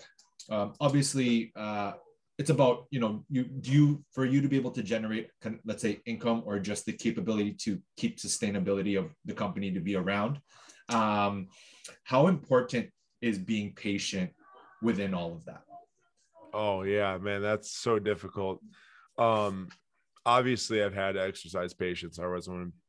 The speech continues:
Speaker 2: be sitting here with you right <laughs> now.
Speaker 1: Yeah,
Speaker 2: Um,
Speaker 1: yeah, yeah, yeah.
Speaker 2: Yeah, man, it, it, it's, patience is,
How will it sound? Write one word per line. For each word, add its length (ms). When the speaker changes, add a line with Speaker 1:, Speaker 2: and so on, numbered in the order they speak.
Speaker 2:
be 120
sitting 280
here 140
with 140
you 100
right 180
<laughs> 120
now. 220
Speaker 1:
Yeah, 160
Speaker 2:
Um, 160
Speaker 1:
yeah, 200
yeah, 240
yeah. 160
Speaker 2:
Yeah, 240
man, 220
it, 240
it, 300
it's, 360
patience 500
is, 180